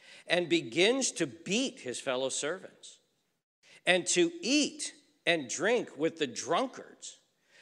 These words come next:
The master of that servant will come on a day when he is not looking for him. So notice here how the delay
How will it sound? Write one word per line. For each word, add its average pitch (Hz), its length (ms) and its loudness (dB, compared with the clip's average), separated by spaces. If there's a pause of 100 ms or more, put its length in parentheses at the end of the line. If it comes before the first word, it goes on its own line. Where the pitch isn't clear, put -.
(160)
The 160 100 2
master 180 640 2
of 135 100 -2
that 143 200 2
servant 147 460 -2
will 147 160 2
come 180 580 -2
on 170 260 2
a 165 160 4
day 208 600 2
when 175 360 4
he 294 440 -6
is 294 240 -2
not 269 340 -2
looking 220 480 0
for 160 180 0
him. 131 220 -2
So 165 160 0
notice 220 460 4
here 269 200 2
how 214 220 4
the 190 160 2
delay 175 1000 4